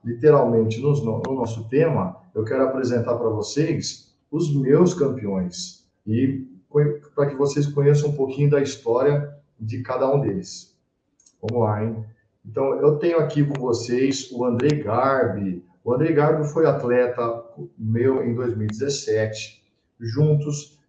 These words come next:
quebramos o recorde brasileiro, que era dele mesmo, e ele se tornou, e já era, e continuou sendo um dos melhores atletas do nosso país. O, também treinei o Leandrinho Chinaglia,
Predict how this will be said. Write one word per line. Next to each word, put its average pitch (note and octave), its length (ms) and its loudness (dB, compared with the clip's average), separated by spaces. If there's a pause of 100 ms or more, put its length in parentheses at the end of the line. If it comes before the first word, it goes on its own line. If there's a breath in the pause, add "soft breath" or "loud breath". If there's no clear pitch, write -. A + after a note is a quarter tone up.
quebramos C3 500 0
o - 80 0
recorde A#2+ 420 0
brasileiro, A#2 680 2
que A2 100 -6
era G#2+ 240 0
dele A#2 300 -2
mesmo, G#2+ 640 -2 (420)
e A2+ 140 -2
ele D#3 160 2
se - 160 -8
tornou, C3+ 680 0
e A2 80 -12
já C#3 200 0
era, C3+ 520 2
e - 40 -8
continuou C3 800 -4
sendo C3+ 340 -8
um C#3+ 100 2
dos C#3 240 -4
melhores A#2+ 600 0
atletas A2 600 -2
do A2 140 -4
nosso G#2 300 -6
país. - 560 -10 (440)
O, A#2 200 -8 (140)
também D#3 400 2 (300)
treinei B2 680 4
o A#2 100 2
Leandrinho B2+ 420 2
Chinaglia, A2 1000 -2